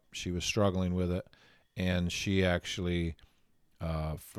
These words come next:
as best I understand, she lived in regret her entire life. Um, and she made the right decision. Uh, you know, the, the path, the path that I got put on, I can just see God's hand clearly,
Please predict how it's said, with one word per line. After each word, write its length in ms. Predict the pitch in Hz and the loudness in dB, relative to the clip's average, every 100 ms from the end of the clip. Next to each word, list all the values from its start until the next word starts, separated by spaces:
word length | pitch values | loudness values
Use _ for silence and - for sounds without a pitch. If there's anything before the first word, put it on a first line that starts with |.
| 87 | -8
as 80 | 98 | -4
best 340 | 82 101 - | 2 2 2
I 140 | 95 90 | 0 2
understand, 760 | 90 85 85 - 98 87 80 | 2 0 -4 -4 -2 0 -2
she 160 | - 101 | -2 -2
lived 280 | 90 92 82 | 0 0 0
in 120 | 85 | 0
regret 480 | 85 78 87 90 - - | -2 0 0 -2 -4 -8
her 140 | 87 | -4
entire 440 | 87 85 90 87 82 | -4 -2 -2 -2 -2
life. 400 | 85 76 - - _ _ _ _ _ - | -4 -6 -10 -20 _ _ _ _ _ -8
Um, 420 | 78 73 76 76 _ _ _ _ - _ _ - | -6 -6 -8 -10 _ _ _ _ -20 _ _ -8
and 440 | 90 78 76 71 | -4 -4 -6 -10
she 200 | - - | -8 -2
made 240 | 98 110 110 | 4 4 4
the 80 | 95 | 4
right 200 | 90 73 | 2 0
decision. 640 | 85 113 104 80 82 78 _ - | 0 4 4 4 -2 -6 _ -10
Uh, 320 | 87 80 82 - - | -6 -6 -6 -10 -12
you 120 | 120 | -6
know, 220 | 85 78 80 - - | -4 -4 -8 -14 -14
the, 240 | 101 82 80 90 92 - | -6 -4 -4 -8 -18 -10
the 100 | 90 | -8
path, 600 | - 95 92 90 - - - _ - - - _ - | -2 0 0 0 -8 -20 -20 _ -20 -20 -20 _ -6
the 100 | 90 | -2
path 460 | - 104 107 101 | 2 4 4 2
that 140 | 104 92 | 0 0
I 160 | 90 | -2
got 260 | 87 87 - | -2 -6 -4
put 200 | - 104 | -2 0
on, 340 | 87 82 85 101 | -2 -4 -8 -8
I 80 | 92 | -10
can 240 | - 85 | -6 -6
just 240 | 82 80 - | -6 -6 -4
see 180 | 92 82 | -4 -4
God's 400 | 87 82 82 - | -4 -4 -4 -6
hand 300 | 85 85 80 | -6 -6 -6
clearly, 460 | - 98 82 78 | -2 0 0 -4